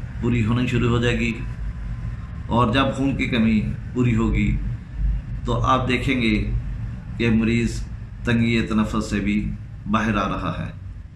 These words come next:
और गुर्दों को proper oxygen मिलने से, गुर्दों को प्रॉपर खून की सप्लाई होने की वजह से गुर्दे आहिस्ता आहिस्ता अपना बिगड़ा हुआ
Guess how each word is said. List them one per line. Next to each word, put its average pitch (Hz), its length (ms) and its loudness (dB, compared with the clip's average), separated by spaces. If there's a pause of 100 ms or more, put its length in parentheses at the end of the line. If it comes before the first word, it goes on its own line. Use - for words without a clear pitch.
(680)
और 117 340 4 (480)
गुर्दों 113 360 2
को 113 180 0 (420)
proper 113 300 0
oxygen 117 580 0
मिलने 110 300 4
से, 104 160 0 (880)
गुर्दों 120 380 2
को 107 220 2 (280)
प्रॉपर 113 420 2 (280)
खून 123 200 4 (100)
की 113 180 2
सप्लाई 107 420 0
होने 113 200 2
की 113 140 0
वजह 107 220 2
से 104 200 0 (840)
गुर्दे 110 600 0
आहिस्ता 110 360 0
आहिस्ता 101 380 0 (1000)
अपना 107 300 0 (260)
बिगड़ा 110 240 2
हुआ 110 220 2